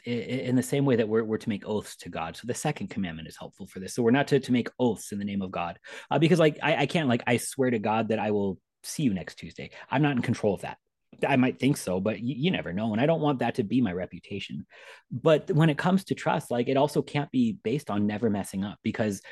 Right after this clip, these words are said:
otherwise you don't trust anybody ever. My, my kids still trust me, even though they know me to be a sinner. They know me to be a fallible sinner. They know me to be wrong sometimes.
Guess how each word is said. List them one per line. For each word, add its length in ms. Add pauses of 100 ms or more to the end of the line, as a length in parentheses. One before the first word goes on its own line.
(120)
otherwise 360
you 80
don't 140
trust 240
anybody 460
ever. 300 (320)
My, 200
my 140
kids 320
still 180
trust 320
me, 120
even 200
though 120
they 140
know 200
me 140
to 100
be 100
a 60
sinner. 380
They 100
know 120
me 100
to 80
be 100
a 60
fallible 560
sinner. 260
They 80
know 120
me 100
to 40
be 140
wrong 460
sometimes. 640